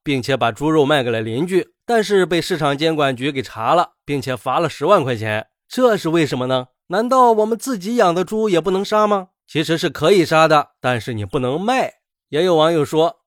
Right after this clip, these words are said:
，“我家院子里的树就是我爸自己买的树苗，自己种的，但是盖房子的时候还是要去镇上办伐木证，可能是我见识不够，我觉得在这方面应该给农民一些特殊的照顾。”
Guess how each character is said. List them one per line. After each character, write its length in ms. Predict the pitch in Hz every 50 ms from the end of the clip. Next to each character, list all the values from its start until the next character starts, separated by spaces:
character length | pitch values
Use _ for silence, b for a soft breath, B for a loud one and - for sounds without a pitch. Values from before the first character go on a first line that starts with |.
| _ 131 127
，“我 80 | 131 131
家 160 | 151 160 165
院 220 | 170 180 165 156
子 80 | 143 147
里 100 | 135 135
的 120 | 135 139
树 220 | - - 160 151 135
就 100 | 147 147
是 80 | 135
我 220 | 139 123 123 123 127
爸 220 | - 165 160 143
自 180 | 127 - 175 135
己 100 | 135 156
买 200 | 156 143 127 117
的 100 | 127 123
树 140 | - 156 139
苗， 260 | 127 127 131 135 123
自 160 | - - 196
己 120 | 143 123
种 260 | 104 139 175 160 143 135
的， 200 | 123 120 - - _ _
但 140 | - 233 233
是 80 | 226 220
盖 200 | 220 254 226 190
房 200 | 160 160 165 202
子 80 | 214
的 80 | 202 185
时 140 | 147 156 156
候 260 | 160 175 156 - - _ _
还 280 | _ - 131 175 214
是 120 | 214 220 226
要 140 | 196 170
去 160 | 165 - 170 160
镇 220 | - 214 180 151
上 200 | 147 156 143 139
办 220 | 139 185 165 147
伐 180 | 131 - 127 147
木 120 | 185 214
证， 200 | 202 247 226 185 - _ _ _
可 160 | - - 156 151
能 180 | 160 175 196
是 100 | 185 202
我 140 | 180 147 143
见 220 | - 196 180 151
识 100 | 127 127
不 140 | 113 139 143
够， 260 | 196 185 156 - - _ _
我 140 | - 165 180
觉 100 | 214 220
得 100 | 233 214
在 140 | 214 233 220
这 180 | - 247 220
方 220 | 180 185 175 175 180
面 240 | 185 170 - - _
应 120 | 156 156 151
该 100 | 165 165
给 180 | 139 135 123 117
农 180 | 113 117 131 151
民 200 | 151 147 151 151
一 40 |
些 140 | 143 165 160
特 240 | 160 - 214 196 143
殊 160 | - - 226
的 100 | 220 165
照 200 | 117 151 143 123
顾。” 300 | 107 113 110 107 101 -